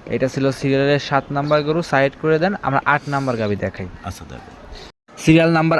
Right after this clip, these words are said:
Speaker 1: আট, কাকা আরো একটা গরু নিয়ে আসছেন, মাশাআল্লাহ, এটাও সুন্দর চমৎকার একটা গাভী। কাকা, কি জাত মানে গাভী নিয়ে আসছেন?
Speaker 2: এই গরুটা হচ্ছে জার্সি একটা গরু কাকা।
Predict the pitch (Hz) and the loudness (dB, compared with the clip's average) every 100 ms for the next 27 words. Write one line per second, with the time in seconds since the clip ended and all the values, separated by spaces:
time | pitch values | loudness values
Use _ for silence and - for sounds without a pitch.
0 | - 147 175 - - 156 160 160 160 156 | 0 -2 -2 -4 -6 -4 -2 0 2 2
1 | 160 147 147 143 147 - 143 143 139 139 | -2 -4 -2 -2 -4 -4 0 0 2 0
2 | 135 143 139 160 160 151 - 196 180 170 | 0 0 0 0 0 0 -4 -2 2 2
3 | - 190 185 190 - 147 131 135 131 127 | 2 -2 -2 -4 0 -2 0 -2 0 -2
4 | 156 151 165 156 180 170 165 160 156 151 | -4 -4 -6 -4 0 0 0 0 0 0
5 | 143 135 120 110 - 113 123 139 131 131 | 0 -2 -4 -6 -10 -10 -4 -4 -2 -6
6 | 143 113 117 - 131 - 95 87 80 85 | -6 -4 -4 -4 -8 -8 -12 -12 -10 -14
7 | 78 | -16